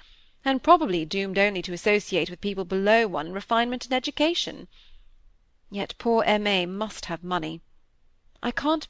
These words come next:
bear to compare our dinners here, overloaded with joints and game and sweets,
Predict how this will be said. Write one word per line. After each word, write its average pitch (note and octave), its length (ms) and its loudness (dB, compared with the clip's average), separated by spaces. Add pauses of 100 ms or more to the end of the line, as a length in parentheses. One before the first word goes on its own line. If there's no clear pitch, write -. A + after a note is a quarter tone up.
bear B3 200 4
to - 120 -10
compare G#3+ 320 -4
our G3+ 100 0
dinners G3 420 -6
here, F#3+ 360 2 (480)
overloaded A3 600 4
with - 280 -12
joints F#3 460 0
and F#3 160 -8
game G3 340 4
and E3 120 -8
sweets, - 640 -8